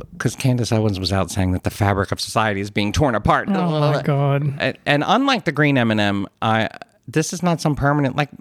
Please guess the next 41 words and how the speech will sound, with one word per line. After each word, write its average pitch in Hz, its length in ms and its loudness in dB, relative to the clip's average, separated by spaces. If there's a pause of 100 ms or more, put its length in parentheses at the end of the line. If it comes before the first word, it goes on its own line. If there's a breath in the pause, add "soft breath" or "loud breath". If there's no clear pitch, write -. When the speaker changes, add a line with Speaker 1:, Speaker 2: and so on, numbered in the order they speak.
(280)
Speaker 1:
Minnie 220 280 0
Mouse 403 200 -4
doesn't - 200 0
Speaker 2:
What? 196 80 4
Speaker 1:
have 170 200 2
one 185 180 2
outfit. 135 560 0
This - 180 -4
is 143 100 -6
for 143 180 0
the, 123 60 -2
a - 40 -4
Speaker 2:
Right, - 120 -8
right. 156 120 2
Speaker 1:
specific 185 580 0
celebration. 123 1000 0 (220 loud breath)
You 120 140 -4
will 120 140 -6
still 123 320 0
be 180 120 2
able 185 160 2
to 185 80 0
go 185 160 2
to 185 80 -2
Disney 170 320 -2
World 160 300 2
in 156 100 0
Florida 127 400 2
and 113 280 -2
see 127 220 -2
her 120 220 2
in 117 180 0
her 120 140 0
red 110 280 0
polka 110 240 0
dot 98 200 0
dress, 95 320 -2
I'm 95 140 -2
sure. 110 460 -2 (640 loud breath)
Um, 110 420 2
but, 120 300 -2